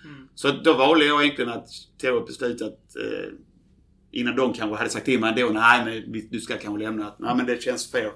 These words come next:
Speaker 2: Vi, det blev inte med mig. Mitt kontrakt hade gått ut också och så vidare. Så
Speaker 1: Mm.
Speaker 2: då, då hade jag först väg till Högaborg, det blev ingenting, det blev Helsingör istället och sen blev det ju Eslöv och Asmuntorp då.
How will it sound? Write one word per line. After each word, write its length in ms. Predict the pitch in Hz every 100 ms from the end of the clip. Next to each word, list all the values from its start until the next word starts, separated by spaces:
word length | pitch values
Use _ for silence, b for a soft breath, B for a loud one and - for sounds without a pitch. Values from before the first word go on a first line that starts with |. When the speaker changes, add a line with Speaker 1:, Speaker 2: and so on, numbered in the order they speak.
| -
Speaker 2:
Vi, 320 | 113 113 113 b b b b b b b _ _ _ _ - - - - - -
det 100 | 113
blev 160 | 120
inte 220 | 107 104 110
med 100 | 107
mig. 200 | 107 -
Mitt 180 | 104 104
kontrakt 320 | - 104 -
hade 120 | -
gått 160 | 104 -
ut 180 | 104 107
också 180 | 98
och 40 | 104
så 140 | -
vidare. 200 | 104 -
Så 100 | -
Speaker 1:
Mm. 160 | 143 131 _
Speaker 2:
då, 280 | - 113 113 b b b b b - 113 -
då 60 | 127
hade 160 | 139
jag 80 | 127
först 220 | 143 131
väg 140 | 120 104
till 80 | 110
Högaborg, 340 | 107 110 110
det 60 | 104
blev 160 | 110
ingenting, 260 | 104 107 104
det 40 |
blev 120 | 104
Helsingör 480 | 101 98 104 101 92
istället 440 | 90 - 107 110 -
och 80 |
sen 260 | - 107 98 _ _ _ -
blev 120 | -
det 60 |
ju 60 | -
Eslöv 300 | - - -
och 180 | - 104
Asmuntorp 380 | 98 - -
då. 60 | _